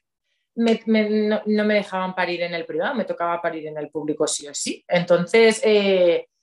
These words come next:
eh, hacía el seguimiento en las dos. Sí que es verdad que yo empecé la... El, cuando yo empecé la búsqueda, me busqué un ginecólogo aquí en Albacete, porque aunque soy de un pueblecito de Cuenca, eh, eh, somos colindantes con la provincia de Albacete y yo trabajo en Albacete, entonces a mí me,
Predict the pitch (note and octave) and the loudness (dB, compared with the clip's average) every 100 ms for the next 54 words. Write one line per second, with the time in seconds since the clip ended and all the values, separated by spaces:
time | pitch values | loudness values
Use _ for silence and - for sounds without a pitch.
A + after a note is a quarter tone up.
0 | _ _ - G3+ - - - F#3 F3+ G#3 | _ _ -4 -4 -4 -6 -4 0 0 0
1 | F#3 F3 E3+ F#3+ D#3 - C#3+ - - - | -4 -4 -4 -4 -4 -6 -14 -14 -8 -2
2 | A3+ B3+ B3+ B3 B3 - D#3+ F3+ G3 G#3 | 2 4 4 2 0 0 -4 -4 -6 -2
3 | A3+ G3+ - E3 D#3+ D#3+ D#3 D#3+ D#3+ F3 | 0 -2 -2 -4 -2 -2 -2 -4 -6 -8
4 | E3+ D#3 D3+ _ _ - - _ - G3+ | -8 -10 -14 _ _ -18 -18 _ 0 2
5 | F#3+ G3+ A#3+ B3+ A#3+ A#3+ B3+ - E3 D3+ | 4 4 2 2 0 2 0 -2 -6 -6
6 | - - F#3+ E3+ - G3+ A3+ A3 A3 G#3+ | -10 -4 -2 -2 -2 -2 2 2 4 2
7 | G#3 G#3 G#3 G3 G3 - A3+ G3+ E3 D3 | 2 0 0 0 0 -2 -4 -2 -8 -8
8 | D#3+ D#3+ - F#3+ G#3 G#3 G3+ G3+ G3+ G3+ | -8 -8 -6 -4 0 0 -2 -2 -2 0
9 | G#3+ D#3+ - _ - - - - _ - | 0 -2 -6 _ -6 -6 -6 -12 _ -20
10 | - - G#3 G3+ - G#3 G3+ G#3+ G3+ G3+ | -18 -10 -8 -6 -2 0 2 2 2 2
11 | G#3 G3+ - D#3 D3+ E3 F#3 F3+ F#3+ G#3 | 2 -2 -4 -4 -4 -4 0 0 0 -2
12 | F3+ E3+ F3+ F#3+ G3 G3 F#3+ G3 G#3 G#3 | -2 -4 -2 -4 -2 -2 -2 -2 -4 -4
13 | - - - - G3 - F#3+ F#3+ G3 | -8 -20 -10 -2 -2 0 0 2 2